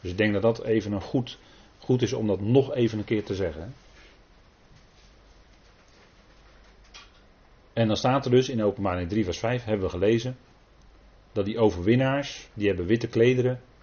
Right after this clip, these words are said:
En we hebben al gezien dat die witte klederen te maken hebben met rechtvaardige daden, een zuivere wandel.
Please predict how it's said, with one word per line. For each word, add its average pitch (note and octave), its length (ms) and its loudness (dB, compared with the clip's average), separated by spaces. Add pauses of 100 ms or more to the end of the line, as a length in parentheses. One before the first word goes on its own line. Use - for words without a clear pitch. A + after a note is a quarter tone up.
(640)
En G2+ 80 -4
we F#2+ 60 0
hebben G#2 180 4
al G2+ 60 4
gezien G2+ 260 -2
dat F#2 120 0
die E2+ 100 -6
witte A#2+ 220 0
klederen G#2+ 480 2
te G2 100 -10
maken G#2 340 -4
hebben F#2 180 -4
met F2+ 180 -8
rechtvaardige G2 720 -4
daden, F2 500 -4
een E2 120 -12
zuivere F#2 380 -4
wandel. F2+ 380 -6